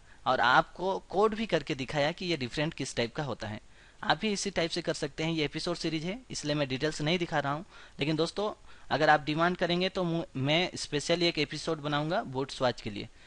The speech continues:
क्योंकि ये बहुत थोड़ा लंबा है और मुझे लगता है कि जो इन्फॉर्मेशन मुझे देना था हमने दे दिया है। तो दोस्तों ये था हमारा फर्स्ट और टॉप मोस्ट जो मुझे सबसे ज़्यादा पसंद है, वो रिसोर्सेज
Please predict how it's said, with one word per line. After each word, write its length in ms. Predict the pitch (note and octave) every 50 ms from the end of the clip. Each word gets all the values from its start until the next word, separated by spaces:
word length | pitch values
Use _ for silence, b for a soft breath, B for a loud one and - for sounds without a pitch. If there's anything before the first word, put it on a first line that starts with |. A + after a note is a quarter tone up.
| B B B
क्योंकि 220 | - D3+ E3+ E3+ G3
ये 140 | F3+ F#3
बहुत 240 | F3 E3 F3 F3 -
थोड़ा 140 | F3+ F3+ D#3+
लंबा 280 | D3+ D3 C#3+ D3 D#3 F3
है 200 | F3+ F#3+ G3 - -
और 220 | - A#2+ A#2+ B2 B2
मुझे 220 | B2+ C3 - F3+
लगता 240 | D#3 D#3 - - D#3
है 100 | D#3+ D#3
कि 220 | - D#3+ D#3 D3+ - -
जो 180 | B2 - D3+ C#3+
इन्फॉर्मेशन 440 | C#3 C#3+ - D#3 D3+ D3+ - D#3+ D3+
मुझे 240 | D3 C#3+ B2+ C#3+
देना 240 | B2+ B2+ B2+ C#3+ D#3
था 180 | D#3+ - C3+ D#3 b b b b -
हमने 220 | - B2 C3+ C#3
दे 140 | B2+ A#2 A2
दिया 200 | G2+ G2 G#2 G#2+
है। 140 | G#2+ A2+ B2+ - B B B B B B B B B -
तो 80 | D3 D3
दोस्तों 320 | D#3 E3 F3 - - G#3
ये 180 | F#3 E3 F3+ F#3+
था 120 | - G3
हमारा 400 | F3+ E3+ E3 E3 D#3+ D#3+ E3 D#3+ - - -
फर्स्ट 440 | - - D#3+ F3 G3 - - - - - B B B B B B B B -
और 140 | B2+ C3+ - - -
टॉप 240 | D#3 D#3 - -
मोस्ट 380 | C#3+ D3+ D#3 D3 - - - - - - - - B2+
जो 160 | A#2+ C#3 D3
मुझे 180 | D3 D3+ D3+ F3
सबसे 440 | E3 - - - G#3 G3 - - E3+
ज़्यादा 240 | D3 C#3+ A#2 B2 B2
पसंद 380 | - B2+ A#2+ - C#3+ C#3 C#3+ C#3
है, 140 | D#3+ F#3 B B B B B B B B -
वो 140 | B2+ D3 D#3
रिसोर्सेज 540 | C#3 C3+ - C3 A2+ - - F3+ F#3+ -